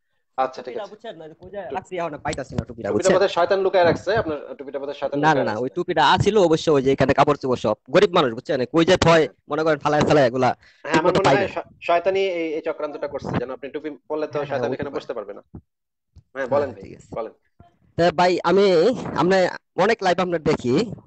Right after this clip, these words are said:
Speaker 2: হয়তো আপনি খেয়াল করেন না, কারণ আপনি তো অনেক লোকজন লে-, আপনার, আপনি একটা কথা বলছিলেন যে আমাদের নবীর হুকুমে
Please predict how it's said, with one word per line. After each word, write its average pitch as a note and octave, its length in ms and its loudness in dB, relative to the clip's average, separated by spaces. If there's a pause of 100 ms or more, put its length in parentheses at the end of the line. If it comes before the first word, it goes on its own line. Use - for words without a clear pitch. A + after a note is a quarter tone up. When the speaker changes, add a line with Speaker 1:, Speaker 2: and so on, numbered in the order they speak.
(160)
Speaker 2:
হয়তো C#3 240 2
আপনি D#3+ 180 0
খেয়াল D#3+ 180 0
করেন D#3 220 2
না, D3 120 -2
কারণ D3 200 -2
আপনি D3 180 -4
তো D3 100 -4
অনেক D3 260 0
লোকজন D3+ 240 -2
লে-, D3 100 -2
আপনার, D#3+ 300 0 (960)
আপনি G#3 200 -2
একটা G3 460 0
কথা F3 200 -2
বলছিলেন B2+ 500 -4
যে C3+ 220 2 (580)
আমাদের F3+ 360 0
নবীর G#3 300 2
হুকুমে E3+ 520 -2